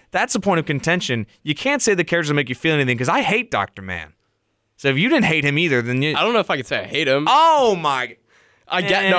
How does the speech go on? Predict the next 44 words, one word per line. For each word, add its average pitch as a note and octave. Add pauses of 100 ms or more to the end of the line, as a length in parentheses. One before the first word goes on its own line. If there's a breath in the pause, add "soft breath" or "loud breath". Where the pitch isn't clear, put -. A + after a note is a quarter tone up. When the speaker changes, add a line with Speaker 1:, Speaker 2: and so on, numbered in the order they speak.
Speaker 1:
Man. -
Speaker 2:
listen, D#3
Speaker 1:
You -
Speaker 2:
I'm A#3+
Speaker 1:
haven't A3
Speaker 2:
not, F#3+
Speaker 1:
seen D#3+ (100)
Speaker 2:
I'm D3+
not C#3+
gonna B2+
defend A2
that, F#2 (160)
that G2
character. -
Speaker 1:
Fair C#3+
enough, G2+
fair A2+
enough. F#2
Speaker 2:
I'm, C#3 (100)
I A#2+
just, A2+ (200)
at B2
that C3+
point, E3
I C3+
was C#3
along A#2+
for A#2
the, G#2 (240)
the A#2
visuals, A2+
and A2
I G#2
was G#2+
like, G#2
I C3+
was, C3+
I D3
was C#3 (100)
in D3
with E3
the F3
story, F3+
I G#2+